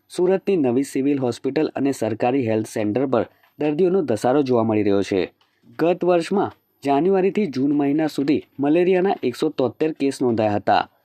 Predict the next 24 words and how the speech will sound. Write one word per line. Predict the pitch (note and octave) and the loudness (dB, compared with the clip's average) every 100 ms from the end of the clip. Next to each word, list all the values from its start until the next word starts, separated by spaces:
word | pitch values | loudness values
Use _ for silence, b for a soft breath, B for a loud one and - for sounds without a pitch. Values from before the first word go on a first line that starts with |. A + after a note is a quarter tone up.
| _ _ | _ _
જ્યારે | A#2+ A#2 | -2 0
આ | - G#2+ | 0 0
વર્ષે | A2+ B2 C3 | 0 0 0
જાન્યુઆરીથી | C#3 A#2 A2+ C3 C3 B2+ C#3 | 0 0 0 0 0 0 -2
જૂન | A#2 A#2 | 0 0
મહિના | A#2+ A#2+ | 0 0
સુધી | A#2 - C#3+ b b _ | -2 0 0 b b _
મલેરિયાના | C#3+ E3 E3+ F3+ F3+ G3 - | 0 2 2 2 2 -2 -2
એકસો | A#2+ - D#3+ | -6 -2 0
નેવ્યાસી | A#2 A2+ C3 D3 | 0 0 0 -2
કેસ | D3+ C3+ - | -2 -4 -2
નોંધાયા | C3 A2 A2 G#2 | -2 0 2 0
છે. | A2 G2 F2 _ _ _ - | 0 -2 -4 _ _ _ -4
તો | F#3 | 0
બીજી | D3+ D3+ | 2 0
તરફ | D#3 F3 E3 | 2 0 0
ડેન્ગ્યુ, | C3+ A#2+ B2+ D#3 D#3 - | 0 0 2 -2 -4 -4
મલેરિયા, | B2+ C3+ C#3+ D#3 D#3 - | 0 0 0 -2 -4 -6
ગેસ્ટ્રોના | C3 D3+ - F#3 F3+ | -4 -2 -2 0 0
કેસમાં | - C3 C3 D#3+ D#3 | -2 -2 -2 -2 -2
સતત | D3 A2+ D#3 C#3+ | -2 -2 -4 -4
વધારો | A#2 A#2 C3+ | -2 0 0
જોવા | B2 B2 | 0 0
મળતા | B2 B2+ B2+ | 0 0 -2